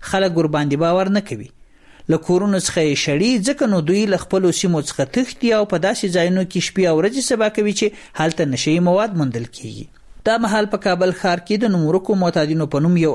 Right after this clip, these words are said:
انجمن فعالیت کوي چې له دې لارې معتادین خپل حقونه ترلاسه او له خپلو کورونو سره یو ځای شي او هغوی یې درملنه وکړي. دا چې د دې انجمن هدفونه، تشکیلات او ګټې څه دي، په دې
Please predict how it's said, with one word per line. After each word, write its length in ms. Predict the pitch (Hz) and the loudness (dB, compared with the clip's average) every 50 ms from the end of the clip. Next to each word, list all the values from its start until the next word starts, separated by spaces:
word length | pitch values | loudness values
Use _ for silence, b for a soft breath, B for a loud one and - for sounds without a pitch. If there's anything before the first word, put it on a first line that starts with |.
| 117 | 0
انجمن 400 | 143 147 139 127 147 151 170 175 175 - | 0 -2 0 0 0 0 2 0 0 0
فعالیت 320 | 151 131 143 175 208 262 - - | 0 0 2 2 0 0 0 0
کوي 160 | 233 220 220 - | 0 0 0 0
چې 100 | - 226 226 B B B B B B - | 0 -2 -2 B B B B B B 0
له 80 | 139 151 151 160 | 0 0 2 2
دې 100 | 247 302 294 | 2 2 2
لارې 240 | 262 220 196 190 180 170 | 2 2 2 2 0 0
معتادین 360 | 156 156 170 147 147 170 196 185 | 0 0 0 0 0 0 -2 -4
خپل 260 | - - - 180 165 151 | -4 -2 -2 0 0 0
حقونه 320 | 147 - - 196 190 185 165 - | -2 -2 -2 0 0 0 0 0
ترلاسه 520 | 151 135 143 160 190 254 294 - - 269 247 240 | 0 0 2 2 2 2 0 0 0 0 2 2
او 100 | 220 202 180 | 2 2 0
له 40 | 156 - | -2 -2
خپلو 300 | - - 190 196 185 160 - - | -2 0 2 2 2 0 0 -2
کورونو 320 | 151 147 170 185 185 180 170 - | -2 0 2 2 2 2 2 0
سره 180 | 165 147 143 | 2 2 2
یو 100 | 139 135 135 135 | 2 2 2 2
ځای 200 | 185 220 269 294 - | 2 2 0 0 -2
شي 100 | - 247 233 233 226 | 0 0 2 2 2
او 40 | 214 226 226 226 180 | 2 2 2 0 0
هغوی 260 | 175 151 147 165 170 | 0 0 2 2 2
یې 160 | 175 170 170 165 170 | 2 2 0 2 0
درملنه 460 | 196 196 202 214 214 196 160 131 120 | 0 2 2 2 2 2 0 0 -2
وکړي. 320 | 113 107 - - - - - B B B B B B B B B B - | -4 -6 -10 -12 -14 -14 -14 B B B B B B B B B B 0
دا 100 | 220 247 | 0 0
چې 120 | 240 - 233 196 | 0 -2 0 0
د 100 | 220 185 | 0 0
دې 80 | 208 233 233 214 196 | 2 2 2 2 2
انجمن 320 | 170 185 180 196 202 185 | 2 2 2 2 0 0
هدفونه، 460 | 165 180 151 160 151 - 202 202 226 247 240 - - _ - - | 0 0 0 0 0 2 2 2 0 0 -2 -6 -18 _ -4 -4
تشکیلات 600 | 151 - - - - 151 160 180 196 220 220 - - 156 | -4 -4 -2 -2 0 0 2 2 0 -2 -4 -4 -2 -2
او 20 | 156 147 | 0 0
ګټې 260 | 147 202 254 247 294 269 - | 0 -2 -2 0 -2 -2 0
څه 80 | - 233 180 | 0 0 0
دي، 80 | 208 233 B B B B B B - - | 0 -2 B B B B B B -4 -2
په 60 | 151 147 | 0 0
دې 80 | 185 208 | 0 0